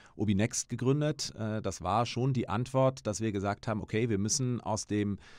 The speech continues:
rein, äh, stationär gedachten Handel Antworten finden, wie wir am Kunden dranbleiben.“ Und, äh, haben uns dann entschieden, dass wir mit Obi Next eben eine neue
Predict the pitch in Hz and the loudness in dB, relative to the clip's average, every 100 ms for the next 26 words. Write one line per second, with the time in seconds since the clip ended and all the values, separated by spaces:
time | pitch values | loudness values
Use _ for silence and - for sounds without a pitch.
0 | - - - 95 104 113 117 107 - - | -20 -14 0 4 6 4 2 0 -4 -4
1 | 104 - - 113 - 123 113 113 98 95 | -4 -4 0 0 0 0 2 0 0 0
2 | 101 - - 110 104 - 87 107 110 104 | 0 -2 -2 0 0 -2 -2 0 2 2
3 | 101 - 107 117 131 131 123 127 117 110 | 0 0 -2 0 0 0 -2 0 0 0
4 | 107 110 117 95 101 127 131 95 82 82 | 0 2 2 0 0 0 -2 -2 0 -2
5 | 78 78 85 120 147 - - - - 107 | 0 0 0 0 -2 -12 -20 -20 -4 0
6 | 104 101 - - 107 98 101 95 98 98 | 0 0 -4 -6 -4 -2 -2 -2 -2 -2
7 | 95 107 110 - 113 110 98 95 104 101 | 0 0 0 0 0 0 -2 -2 -2 -2
8 | 92 98 90 104 - - 98 98 95 92 | -2 -2 -2 -4 -6 -6 -4 -2 -2 0
9 | 101 110 110 | 2 2 0